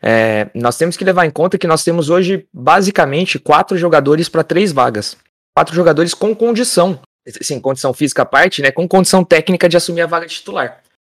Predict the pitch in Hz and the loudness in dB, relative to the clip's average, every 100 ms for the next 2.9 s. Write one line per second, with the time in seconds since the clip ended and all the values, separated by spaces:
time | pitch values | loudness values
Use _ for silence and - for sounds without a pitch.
0 | _ - 185 226 240 214 - 190 156 156 | _ -2 0 0 -2 -2 -2 -4 -4 -6
1 | 131 - 220 254 233 - - 143 139 131 | -8 -6 -4 -2 -2 -2 -4 -2 -2 -4
2 | 123 - 123 113 127 123 101 123 185 | -4 -4 -4 -2 -4 -2 -2 -4 -6